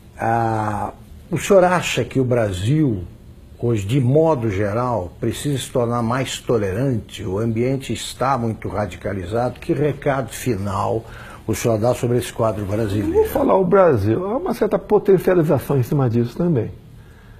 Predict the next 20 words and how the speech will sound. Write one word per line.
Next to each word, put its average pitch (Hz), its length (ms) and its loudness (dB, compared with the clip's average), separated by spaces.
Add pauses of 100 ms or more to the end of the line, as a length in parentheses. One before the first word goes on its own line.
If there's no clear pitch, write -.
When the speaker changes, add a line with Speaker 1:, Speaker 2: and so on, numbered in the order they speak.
(280)
Speaker 2:
É 170 100 -2
a 151 80 0
pregação 151 640 2
da 135 120 6
luta 135 280 4
de 110 140 4
classe 123 460 0
imposta 139 440 0
pelo 143 200 2
P 185 180 0
T. 123 220 -2 (1900)
Tá? 107 200 0 (1700)
Agora, 320 240 4
logicamente, 220 680 2
isso 359 300 2
vai 139 180 2
da 208 80 4
educação 214 500 0
do 220 80 2
povo, 175 480 0